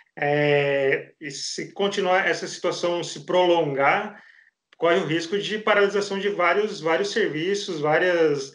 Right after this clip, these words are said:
é, órgãos do governo. Tá uma situação bem, bem delicada, sem falar que se ele for sancionado do jeito que tá, vai ter conti-, contingenciamento, né? Vai inviabilizar muita coisa, aí, principalmente no segundo semestre.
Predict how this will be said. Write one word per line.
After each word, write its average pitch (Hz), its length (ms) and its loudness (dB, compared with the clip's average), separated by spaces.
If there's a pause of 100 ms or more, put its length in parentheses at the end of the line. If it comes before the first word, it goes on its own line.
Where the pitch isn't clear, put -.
(260)
é, 156 200 0
órgãos 175 460 0
do 170 100 -6
governo. 160 640 0
Tá 175 120 -6
uma 175 140 -4
situação 190 360 -8
bem, 196 500 -4 (160)
bem 175 160 0
delicada, 202 560 0 (220)
sem 226 300 -2
falar 190 580 0
que 208 220 -10
se - 340 -10
ele 196 380 -4
for 175 160 -6
sancionado 160 520 -6
do 156 120 -4
jeito 156 260 -4
que 180 80 -10
tá, 175 320 2
vai 175 260 0
ter 180 120 -2
conti-, 180 440 -8
contingenciamento, 170 1080 -4
né? 127 340 -10
Vai 147 320 0 (300)
inviabilizar 160 840 2
muita 190 360 -4
coisa, 175 420 0
aí, 175 300 0
principalmente 180 500 -4
no 185 80 -6
segundo 175 300 -4
semestre. 131 600 -8